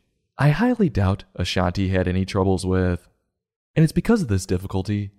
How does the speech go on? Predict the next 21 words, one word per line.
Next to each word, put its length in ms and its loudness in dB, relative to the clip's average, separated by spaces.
that's 220 4
why 120 2
I'm 80 4
trying 300 -2
to 80 0
do 180 -2
the 120 -2
whole 220 0
one 260 0
name 260 -2
thing, 420 -4
like 200 4
Ashanti, 760 0
Cher, 680 0
or 420 4
Seal. 840 0
David. 720 2
At 120 4
least 220 0
for 120 -6
now. 360 -4